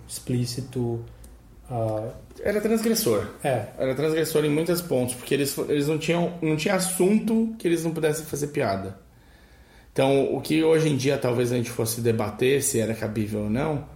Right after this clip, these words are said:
Speaker 2: eles não, ele não tinha isso. Então, qualquer ideia era uma ideia válida. "Ah, então vamos fazer como é que era o Hitler lavando a própria roupa? Vamos." E vamos fazer como é que era no, o, o cara louco de L S D dentro da própria tenda no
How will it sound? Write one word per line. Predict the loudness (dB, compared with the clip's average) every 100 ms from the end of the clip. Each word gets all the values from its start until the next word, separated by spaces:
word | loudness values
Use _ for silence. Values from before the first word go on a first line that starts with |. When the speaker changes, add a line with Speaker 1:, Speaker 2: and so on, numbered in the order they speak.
| -2
Speaker 2:
eles | 0 2 0
não, | 0 0 2
ele | 2
não | 2 0
tinha | 0 0 2
isso. | 0 0 -6 -8 -8
Então, | 0 0 0 0
qualquer | -2 2 2
ideia | 4 2 2
era | 0 0
uma | 0
ideia | 2 4 4
válida. | 2 0 0 -2 -6 -10 -14 -20 -20 -16 -2
"Ah, | 2
então | 2 2 2
vamos | 2 2
fazer | 2 2 0
como | 2 0
é |
que | 2 2
era | 2
o |
Hitler | 0 -2 0 0 2
lavando | 0 0 0
a | 0
própria | 0 0
roupa? | 2 2 2 -2 -6
Vamos." | 0 0 0 -6 -12 -20 -20 -20 -20 -20 -16 -2
E | 2 4 4 4 4 4 2
vamos | 4 2 4
fazer | 2 2 2 2
como | 0 0
é | 0
que | 2
era | 2 2
no, | 0 -2
o, | -2 0 0 0 2 0 0 -4 -10 -20 -20 -18 -4
o | -2
cara | 4 6 6
louco | 6 4 4
de | 2
L | 2
S | 2 0 0
D | 2 2 2
dentro | 0 2 0
da | 2
própria | 0 0
tenda | 0 0 2 2 2
no | 2 2 0 0 0 -2 -6